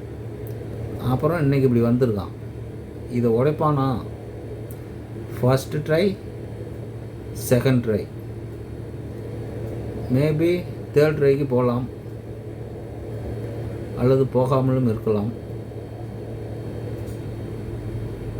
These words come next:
இவ்வளோ போயிருக்கான், இதை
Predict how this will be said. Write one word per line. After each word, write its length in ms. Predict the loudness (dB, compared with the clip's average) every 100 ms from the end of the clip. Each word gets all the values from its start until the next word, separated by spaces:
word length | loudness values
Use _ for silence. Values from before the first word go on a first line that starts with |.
| -4 2
இவ்வளோ 220 | 2 4 4
போயிருக்கான், 440 | 6 4 2 -2 -6 -10 -10 -10 -10 -10 -10 -10 -10 -8 -6 0
இதை 140 | 0